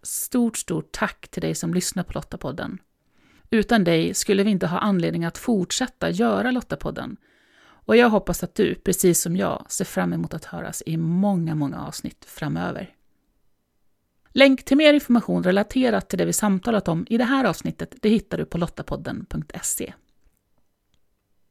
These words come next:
Och om du, precis som Svenska Lottakåren, tycker att fred, demokrati och mänskliga rättigheter är värda att försvara och du vill vara med och bidra till vårt samhälles krisberedskap och totalförsvar,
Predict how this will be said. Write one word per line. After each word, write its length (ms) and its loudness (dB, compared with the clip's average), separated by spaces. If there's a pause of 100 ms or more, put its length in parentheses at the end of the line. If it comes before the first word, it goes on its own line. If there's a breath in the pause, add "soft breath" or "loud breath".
(160)
Och 100 6
om 120 8
du, 220 2
precis 400 0
som 240 -2
Svenska 340 -2
Lottakåren, 560 -4
tycker 280 -6
att 160 -6
fred, 460 2
demokrati 680 2
och 60 2
mänskliga 380 0
rättigheter 640 2
är 80 0
värda 200 2
att 120 -2
försvara 580 0 (300 soft breath)
och 200 -2
du 180 4
vill 140 4
vara 200 2
med 180 -2
och 60 -4
bidra 360 0
till 160 -2
vårt 120 -2
samhälles 380 -4
krisberedskap 760 -8
och 140 -4
totalförsvar, 720 -8